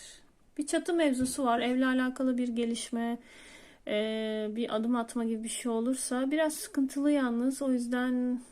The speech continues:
e, onun için Kasım ayında çok fazla böyle, e, üzerine gitmeyin ya da olmaz bir şeye evle alakalı oldurmaya çalışmayın. Biraz sabredin diyebilirim. Çünkü o da size biraz sıkıntı yaratacak gibi gözüküyor. Haberler var.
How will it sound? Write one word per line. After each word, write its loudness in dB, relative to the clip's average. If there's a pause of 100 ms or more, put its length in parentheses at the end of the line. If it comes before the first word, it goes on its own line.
(160)
e, -4
onun 2
için 0 (240)
Kasım -2
ayında 0
çok -6
fazla -4 (400)
böyle, 0 (120)
e, -8
üzerine 2
gitmeyin 0
ya 0
da 0
olmaz 0
bir -8
şeye -4
evle 0
alakalı -2
oldurmaya -4
çalışmayın. -4
Biraz -2
sabredin -4
diyebilirim. -6
Çünkü -10
o -8
da -20
size -10
biraz -12
sıkıntı -12
yaratacak -10
gibi -8
gözüküyor. -8 (540)
Haberler 6
var. -2